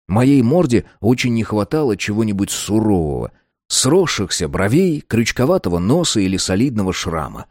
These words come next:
Не то чтобы не хватало. Я давно научился ценить эластичность своей кожи.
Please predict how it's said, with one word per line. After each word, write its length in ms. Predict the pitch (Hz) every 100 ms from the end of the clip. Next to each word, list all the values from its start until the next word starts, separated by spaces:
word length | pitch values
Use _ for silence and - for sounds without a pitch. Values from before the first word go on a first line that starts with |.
| _ _ _ _
Не 200 | 135 190 -
то 240 | 254 277
чтобы 360 | 240 - 170 143
не 140 | 143
хватало. 760 | - 110 107 - 80 64 52 - _ -
Я 300 | 107 165 147
давно 320 | 120 120 -
научился 520 | 110 104 131 120 101
ценить 400 | - 107 151 123
эластичность 680 | 95 95 - 156 - 104 -
своей 300 | 92 95 104
кожи. 420 | - 90 76 -